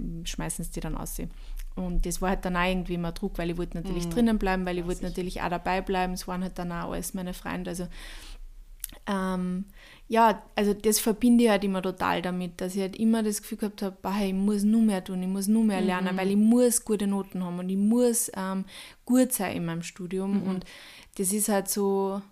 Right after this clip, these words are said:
Speaker 1: ja, also im Endeffekt, wenn ich jetzt auf diese ganzen Prüfungen jetzt nur mit Dreier und Vierer durchgekommen war, war's auch wurscht gewesen. Es hat mich nie wieder irgendwer danach
Speaker 2: Mhm.
Speaker 1: gefragt.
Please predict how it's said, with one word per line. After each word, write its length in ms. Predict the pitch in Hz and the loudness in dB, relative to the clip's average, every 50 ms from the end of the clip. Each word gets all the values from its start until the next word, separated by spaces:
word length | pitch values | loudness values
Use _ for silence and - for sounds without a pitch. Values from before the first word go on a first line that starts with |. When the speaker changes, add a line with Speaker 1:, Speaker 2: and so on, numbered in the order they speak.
| _ _ _ _ | _ _ _ _
Speaker 1:
ja, 360 | - 196 202 208 208 214 185 - - _ _ _ _ _ _ | -4 -2 -2 0 0 -2 -4 -8 -14 _ _ _ _ _ _
also 140 | 196 185 196 | -4 -2 0
im 100 | 202 202 | 0 0
Endeffekt, 680 | - - 196 202 214 214 214 - 196 190 190 190 - - | -2 0 -2 0 0 -2 -2 -2 -2 -2 -2 -6 -6 -4
wenn 180 | 196 190 190 196 | -4 -2 -2 -2
ich 80 | 196 | -2
jetzt 280 | 196 196 196 - - - | -2 -4 -4 -8 -8 -6
auf 160 | 196 190 180 - | -8 -8 -8 -10
diese 300 | - - 196 185 208 190 | -12 -10 -8 -8 -8 -6
ganzen 400 | - 190 190 185 190 - 208 196 | -6 -6 -6 -6 -4 -6 -6 -4
Prüfungen 520 | 202 208 196 196 - 208 196 202 196 196 | -4 -4 -6 -4 -4 -4 -4 -2 -2 -2
jetzt 220 | 196 190 - - | -4 -6 -6 -4
nur 100 | 208 202 | -2 -2
mit 220 | 196 196 196 - - | -2 -2 -4 -6 -6
Dreier 180 | 185 185 185 | -4 -4 -2
und 120 | 190 185 - | -4 -4 -2
Vierer 220 | - 220 214 214 | -2 -2 0 0
durchgekommen 540 | 190 208 196 196 - - - 190 190 185 180 | 0 -2 -4 -4 -6 -6 -4 -4 -4 -2 0
war, 200 | 185 180 190 196 - - - - - - - - - | 0 0 0 -2 -6 -14 -20 -20 -18 -20 -20 -10 -4
war's 200 | - 240 233 - | -4 -2 0 0
auch 180 | 175 180 185 190 | 0 0 0 0
wurscht 300 | 202 196 185 - - - | 0 -2 -2 -4 -6 -6
gewesen. 380 | 190 185 185 170 180 175 175 - - - | -4 -4 -2 -2 -4 -6 -8 -10 -16 -10
Es 200 | - 180 180 - 190 | -8 -6 -4 -2 -2
hat 120 | 185 - | 0 2
mich 120 | 202 202 | 2 4
nie 340 | 196 202 208 220 226 233 214 | 6 6 6 6 6 6 6
wieder 260 | 220 220 202 208 - | 4 2 0 0 0
irgendwer 420 | - 220 226 214 220 196 185 175 170 | 0 0 2 2 2 0 0 -2 -2
danach 260 | 175 170 170 170 175 | -2 -2 -2 -2 -2
Speaker 2:
Mhm. 80 | 202 196 | -4 -6
Speaker 1:
gefragt. 340 | 196 185 180 170 - - | -6 -6 -6 -6 -6 -10